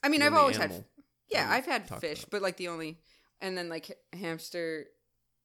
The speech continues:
Speaker 1: I thought it, I was so proud as a kid because a vet, when I took it to the vet when I got sick, they were like, "Oh my God, these things are only supposed to live for, like, two to three years. How old is this?" And I was like, "It's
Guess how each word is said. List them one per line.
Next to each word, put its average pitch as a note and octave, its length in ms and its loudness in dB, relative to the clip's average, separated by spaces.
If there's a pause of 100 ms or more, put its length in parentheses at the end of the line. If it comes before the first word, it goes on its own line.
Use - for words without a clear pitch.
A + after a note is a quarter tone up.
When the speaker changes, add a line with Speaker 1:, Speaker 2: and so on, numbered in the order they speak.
(380)
Speaker 1:
I F3+ 140 4
thought F3+ 220 2
it, E3 140 -2
I D#3+ 120 0
was D#3+ 140 -2
so D#3+ 120 -4
proud C#3 300 -4
as D3 120 -12
a D3+ 60 -8
kid D#3 320 -10
because C#3+ 420 -12 (640)
a D3+ 100 -6
vet, D#3 360 -8
when E3+ 120 -4
I D3+ 80 -4
took - 220 -12
it E3+ 100 -14
to D#3+ 60 -10
the C#3+ 100 -8
vet C3 220 -8
when C#3+ 100 -10
I C3+ 40 -10
got B2+ 200 -8
sick, - 340 -10 (600)
they D3+ 140 -2
were D3 120 -4
like, C3 340 -8 (360)
"Oh F#3 40 -10
my A#3 120 -6
God, D#3+ 300 -6
these C3 140 -10
things F#3 200 -10
are B3 60 -10
only B3+ 140 -8
supposed A#3 220 -10
to D#3+ 60 -10
live C#3 220 -8
for, - 100 -12
like, - 140 -14
two - 140 -14
to D3+ 60 -14
three D3 200 -12
years. B2+ 360 -14
How - 80 -12
old C#3+ 140 -10
is G#3+ 160 -12
this?" D4+ 220 -10
And D#3+ 100 -16
I D3+ 60 -14
was D#3 100 -14
like, - 140 -20
"It's - 140 -16